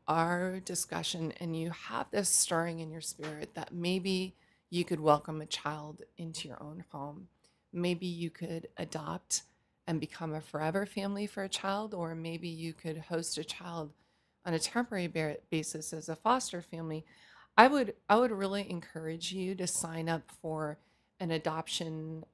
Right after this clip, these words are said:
or foster care information session so you can hear more about the process and the requirements and really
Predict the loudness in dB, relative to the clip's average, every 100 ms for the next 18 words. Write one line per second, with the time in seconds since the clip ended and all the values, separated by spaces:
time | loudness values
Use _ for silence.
0 | -2 2 4 2 -4 -4 0 0 0 -6
1 | -6 -4 -4 -4 -10 -8 -8 -6 -4 -4
2 | -6 -8 -6 -8 -8 -12 -16 _ -14 -6
3 | -2 -2 -4 -8 -4 0 2 2 2 2
4 | 0 -6 -8 -10 -12 -6 -6 -4 -6 -6
5 | -8 -10 -10 -10 -8 -2 -2 -2 -2 0
6 | 2 -2 -4 -4 -4 -8 -10 -20 _ -4
7 | -2 0 2 2 0